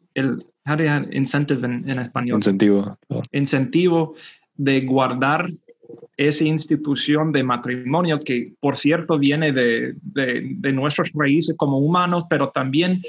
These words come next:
Speaker 1: viene directamente de la religión, porque, cierto, la cultura de Honduras, la cultura de, de toda Latinoamérica, igual la, la cultura de Europa y los Estados y Canadá y todo, tiene, tiene raíces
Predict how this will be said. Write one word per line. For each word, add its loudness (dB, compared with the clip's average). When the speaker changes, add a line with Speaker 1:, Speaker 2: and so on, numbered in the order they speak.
Speaker 1:
viene 4
directamente 0
de 0
la 4
religión, 2
porque, -2
cierto, -2
la -2
cultura 2
de 4
Honduras, 2
la 0
cultura 0
de, 2
de -2
toda 0
Latinoamérica, 0
igual 2
la, 0
la 0
cultura 0
de 4
Europa 2
y 0
los -2
Estados 0
y 0
Canadá -2
y 0
todo, 0
tiene, 2
tiene 2
raíces 2